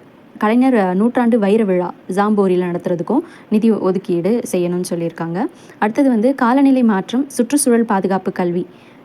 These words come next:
இதுவும் வந்து கொண்டு வர போறாங்க. நெக்ஸ்ட்டு, தலைமை ஆசிரியர்கள், ஆசிரியர்களுக்கான திறன் மேம்பாட்டு பயிற்சி அளிக்க போறாங்க. sixth to ninth ஸ்டாண்டர்டில் கம்ப்யூட்டர் சயின்ஸு, ஆர்டிஃபிஷியல் இன்டெலிஜென்ஸ், இந்த ஸ்கில்ஸ் எல்லாம் வந்து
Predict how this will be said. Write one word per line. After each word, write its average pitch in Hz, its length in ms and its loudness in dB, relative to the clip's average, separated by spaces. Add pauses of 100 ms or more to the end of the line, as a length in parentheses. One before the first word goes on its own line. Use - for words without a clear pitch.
இதுவும் 254 260 2
வந்து 208 180 2
கொண்டு 196 240 0
வர 185 140 2
போறாங்க. 175 420 -4 (140)
நெக்ஸ்ட்டு, 233 420 -2 (140)
தலைமை 254 300 2
ஆசிரியர்கள், 220 560 0
ஆசிரியர்களுக்கான 196 880 0 (400)
திறன் 311 240 4
மேம்பாட்டு 220 480 2
பயிற்சி 233 420 0
அளிக்க 185 280 0
போறாங்க. 180 400 -2 (420)
sixth 277 260 -2
to 302 120 0
ninth 220 280 2 (120)
ஸ்டாண்டர்டில் 185 560 0 (100)
கம்ப்யூட்டர் 269 400 2
சயின்ஸு, 202 480 0
ஆர்டிஃபிஷியல் 226 600 0
இன்டெலிஜென்ஸ், 196 720 -2
இந்த 208 480 0
ஸ்கில்ஸ் 214 200 2
எல்லாம் 196 240 2
வந்து 185 300 -2